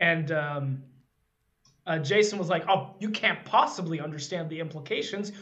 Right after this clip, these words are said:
You don't have the right background." And, and Sunderland's like, "I don't need to know the right background. I'm a businessman. My background is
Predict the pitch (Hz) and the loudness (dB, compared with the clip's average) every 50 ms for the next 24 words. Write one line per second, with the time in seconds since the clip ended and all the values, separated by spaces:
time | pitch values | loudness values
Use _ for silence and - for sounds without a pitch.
0 | - - - 285 320 254 214 226 214 202 208 202 190 196 226 240 233 220 - 185 | -16 -10 -6 -2 -2 0 0 0 0 2 2 2 4 4 4 4 4 4 2 0
1 | 165 139 135 - - - - - 175 175 180 170 170 - - - - 170 160 135 | 0 0 -2 -8 -14 -20 -14 -6 -4 -4 -4 -4 -6 -12 -12 -8 -6 -6 -4 0
2 | - 185 175 180 170 175 170 156 165 156 - 143 147 180 202 - - 165 170 214 | 0 0 0 0 -2 -2 -2 -2 -2 -4 -4 -2 -2 0 0 0 -2 -4 -6 -6
3 | 285 311 - - 202 170 160 143 143 160 196 233 - 208 170 160 139 131 135 135 | -8 -8 -6 -4 -2 -2 -2 -2 -4 -4 -4 -4 -6 -6 -6 -6 -6 -6 -6 -8
4 | 135 135 - 143 143 143 139 - 170 170 185 190 190 - - - - _ - 202 | -8 -8 -10 -10 -10 -10 -10 -10 -10 -8 -8 -8 -10 -12 -16 -20 -20 _ -8 -6
5 | 214 208 175 151 135 135 214 240 240 202 226 220 190 - - 175 170 151 139 127 | -4 -4 -4 -4 -6 -6 -8 -10 -12 -12 -10 -10 -10 -10 -8 -8 -8 -6 -6 -8
6 | 120 135 135 - - _ _ _ _ _ _ _ _ _ _ - - 180 190 208 | -10 -12 -16 -20 -20 _ _ _ _ _ _ _ _ _ _ -4 -2 0 2 2
7 | 220 214 175 190 190 180 175 - 180 175 165 160 160 156 156 156 147 139 135 | 0 2 2 4 4 4 2 0 -2 0 0 0 0 -2 -4 -6 -6 -6 -6